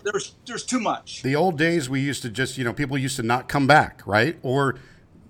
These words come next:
Speaker 2: they would come back. That means you did okay, right? You do your job. I think that information, sometimes too much information, I'm a proponent that too much information is no good. And what, what I mean by that is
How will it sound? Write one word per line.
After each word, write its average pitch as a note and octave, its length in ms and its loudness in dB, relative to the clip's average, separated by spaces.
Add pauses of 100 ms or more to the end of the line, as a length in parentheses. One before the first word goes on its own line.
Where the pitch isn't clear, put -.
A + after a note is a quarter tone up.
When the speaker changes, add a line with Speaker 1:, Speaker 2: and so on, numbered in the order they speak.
Speaker 2:
they A2+ 160 2
would C3+ 160 2
come C#3+ 220 2
back. E3+ 300 6
That A#2+ 160 4
means C#3 240 0
you D3+ 40 2
did E3+ 160 4
okay, C#3 440 6
right? A2+ 200 0
You B2+ 60 -6
do B2 120 -6
your C#3 180 0
job. D#3 260 6 (140)
I C#4 160 4
think C4+ 300 -4 (280)
that E3+ 400 -2
information, F3+ 840 -2
sometimes C3+ 580 0
too - 180 0
much E3+ 220 4
information, G#2+ 680 -2 (180)
I'm D#3 160 4
a F#3+ 60 4
proponent A#2+ 560 2
that G#2 100 -6
too F#3+ 160 2
much D#3+ 160 0
information A2 540 -4
is F#2+ 120 -8
no G#2+ 160 -2
good. G2+ 200 -2
And F2 100 -6
what, C3+ 180 -2 (240)
what D3+ 120 2
I D3 80 4
mean A#3+ 320 0
by G#2+ 180 2
that F#2 320 -6
is A#2+ 400 -2